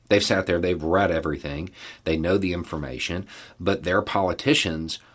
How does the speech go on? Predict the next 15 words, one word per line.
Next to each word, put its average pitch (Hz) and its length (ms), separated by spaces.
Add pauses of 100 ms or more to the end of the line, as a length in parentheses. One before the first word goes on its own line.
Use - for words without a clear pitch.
(480)
are 95 500 (640)
focused - 440
on 101 120
the 95 60
bottom 98 340
line 87 480 (800)
rather 104 400
than 90 260
what 87 420 (440)
is - 160
probably 92 840
the 101 400
most 92 380
important 80 500
topic - 600